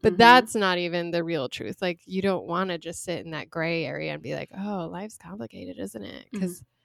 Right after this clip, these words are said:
Speaker 1: what's more important is the purity that comes when you have a real commitment and a real understanding of what you need, what you want.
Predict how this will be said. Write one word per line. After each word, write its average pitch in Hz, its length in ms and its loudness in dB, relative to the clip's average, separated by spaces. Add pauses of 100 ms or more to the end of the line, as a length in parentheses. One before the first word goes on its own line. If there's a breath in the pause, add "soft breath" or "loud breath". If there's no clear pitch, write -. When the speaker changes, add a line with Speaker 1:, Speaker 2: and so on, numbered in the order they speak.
(260)
Speaker 1:
what's 180 340 -4
more 175 240 -2
important 170 440 -6
is 170 120 -14
the 160 120 -8
purity 180 640 -6
that 151 200 -10
comes 165 480 -10
when 156 220 -10
you 156 140 -10
have 170 240 -12
a 156 60 -12
real 165 520 -6 (420)
commitment 156 680 -6
and 160 160 -6
a 147 80 -4
real 160 280 -2
understanding 160 920 -8
of 160 160 -12
what 160 280 -10
you 165 200 -10
need, 170 240 -12
what 180 160 -10
you 185 180 -10
want. 180 600 -12